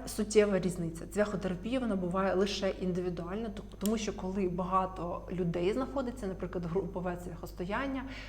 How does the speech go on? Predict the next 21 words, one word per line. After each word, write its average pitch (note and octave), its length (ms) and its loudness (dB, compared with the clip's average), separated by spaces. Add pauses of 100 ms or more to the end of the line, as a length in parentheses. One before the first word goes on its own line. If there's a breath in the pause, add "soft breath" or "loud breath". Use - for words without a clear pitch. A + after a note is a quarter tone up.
(180 loud breath)
е, F#3 180 0 (420)
увага G3+ 460 6
провідника, F#3+ 640 4
вона G#3 540 2
на G3 180 4
всіх G#3 420 -2
людей. F#3 600 0
Провідник G#3+ 440 4
не A3 100 6
може G3 320 6
приділити F#3 540 2
часу G#3 400 0
лише F3 240 -2
вам, G3 300 2
щоб, F3+ 180 -4
наприклад, F3 460 -2
з - 20 -6
вами F#3 300 2
вирішувати E3 600 0
якусь - 200 -6
проблему. - 440 -8